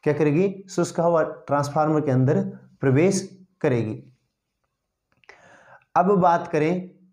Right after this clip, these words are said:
कि शुष्क सिलिका जेल का रंग कैसा होता है, तो दोस्तों शुष्क सिलिका जेल का रंग होता है <clears throat> नीला। कैसे होता है? नीला होता है।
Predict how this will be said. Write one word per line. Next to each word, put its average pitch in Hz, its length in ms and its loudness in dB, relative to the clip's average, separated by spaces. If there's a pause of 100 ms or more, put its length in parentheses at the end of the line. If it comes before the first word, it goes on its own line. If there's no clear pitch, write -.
(140)
कि 196 80 -2
शुष्क - 580 -6
सिलिका 220 480 0
जेल 139 360 0
का 135 100 -2
रंग 127 400 -2
कैसा 135 280 -2
होता 143 300 -2
है, 113 440 -6 (1200)
तो 151 80 2
दोस्तों 165 760 -2 (520)
शुष्क - 480 -4
सिलिका 214 460 0
जेल 139 360 0
का 131 100 -2
रंग 127 260 -2
होता 143 240 -2
है 143 320 -2 (680)
<clears throat> 247 100 2 (840)
नीला। 147 420 2 (520)
कैसे 147 240 -2
होता 170 200 0
है? 180 380 -4 (720)
नीला 131 360 2
होता 110 260 -6
है। 113 220 -16